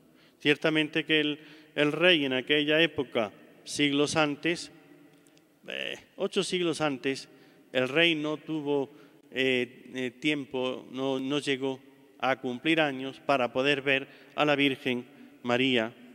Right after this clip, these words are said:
concibiendo por obra del Espíritu Santo y dando a luz. Pero la señal es diferente. Aquella señal, esta señal que está diciendo ahora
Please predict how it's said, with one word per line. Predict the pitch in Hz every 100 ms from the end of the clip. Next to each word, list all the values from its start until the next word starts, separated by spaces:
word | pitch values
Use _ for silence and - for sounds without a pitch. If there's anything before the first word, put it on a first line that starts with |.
| -
concibiendo | - 160 156 160 143 127 127 131
por | 113 127
obra | 139 139
del | 117
Espíritu | 110 143 131
Santo | - 131 127
y | 120
dando | 113 110
a | 120
luz. | 190 196 - - - - - - - - _ _ _ _ _ _ _ _ _ _ -
Pero | 185 190 170 165 151 139 - - - - -
la | 160 165
señal | 160 180 220 226
es | 220 -
diferente. | 208 - 175 170 156 117 - 104 - - - - _ _ -
Aquella | 139 226 262 262
señal, | - 127 131 127 117 -
esta | 185 196
señal | - 156 165 156
que | -
está | 120 160
diciendo | 160 147 147 147 135
ahora | 127 151 123